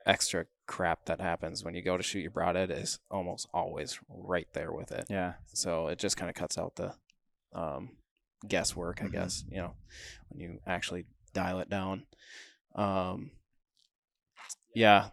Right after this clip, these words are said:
Speaker 1: then, uh, I was gonna say the Fatal Steel, or the Fatal S-, yeah, is that, yeah, Fatal Steel.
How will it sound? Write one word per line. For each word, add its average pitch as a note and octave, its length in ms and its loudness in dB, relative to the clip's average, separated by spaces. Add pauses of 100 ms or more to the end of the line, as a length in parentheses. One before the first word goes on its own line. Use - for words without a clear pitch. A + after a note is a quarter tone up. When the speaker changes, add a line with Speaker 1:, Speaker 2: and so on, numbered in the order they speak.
Speaker 1:
then, G#2 160 4
uh, G2 380 4 (260)
I G2+ 40 -8
was G2 100 -4
gonna G2 140 -4
say F2+ 500 4
the F2+ 360 -2 (260)
Fatal A2+ 240 8
Steel, G#2+ 880 4
or G2 120 0
the F2 120 -4
Fatal F2 240 -4
S-, - 160 -4 (640)
yeah, F2+ 160 -6
is F2+ 140 -8
that, G2 160 -2 (580)
yeah, G2 160 4
Fatal G#2+ 300 4
Steel. F2+ 420 2